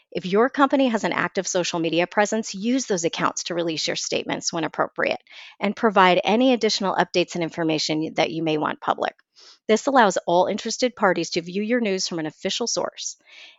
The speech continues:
and can be another way to help you control the narrative. Remember to always refer to your company's social media policy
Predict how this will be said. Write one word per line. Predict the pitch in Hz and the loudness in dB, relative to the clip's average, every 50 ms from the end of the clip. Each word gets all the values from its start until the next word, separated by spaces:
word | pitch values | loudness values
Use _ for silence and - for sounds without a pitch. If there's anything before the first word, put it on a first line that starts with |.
| _ - | _ -2
and | - 185 185 175 - | 0 0 0 0 -2
can | - 190 185 | -2 -2 -2
be | 175 170 | 0 0
another | 165 160 165 175 185 190 190 170 | 0 2 2 2 4 2 2 2
way | 165 160 151 | 2 2 2
to | 156 | 0
help | 151 - 160 151 - | 0 -2 -2 -2 -2
you | 156 156 | -6 -6
control | - 170 160 - - 175 160 151 | -4 -6 -6 -4 -2 -2 -2 -2
the | 151 | -2
narrative. | 147 151 151 151 147 - 131 120 - - _ _ _ _ _ _ _ _ _ _ _ _ - | -2 -2 0 0 -2 -2 -4 -8 -8 -14 _ _ _ _ _ _ _ _ _ _ _ _ 0
Remember | - 226 220 240 247 247 269 247 | 2 4 4 4 6 6 6 6
to | 220 - _ - | 6 4 _ 4
always | 175 185 196 196 180 165 156 - - - - - - - | 8 8 8 8 8 6 2 -2 -2 -6 -12 -12 -6 -4
refer | 185 175 - - 185 175 | -4 -2 0 2 2 2
to | 175 | 4
your | 170 165 | 2 0
company's | 165 - 180 175 - 180 175 165 160 | 0 -2 -6 -4 -4 -2 -4 -2 -2
social | - - 175 165 - - | -2 -2 -2 -2 -2 -2
media | 156 160 160 170 185 269 | -2 -2 0 0 0 2
policy | - 220 214 226 233 226 - 269 277 294 269 | 2 2 2 2 0 -2 -2 -2 -2 -4 -4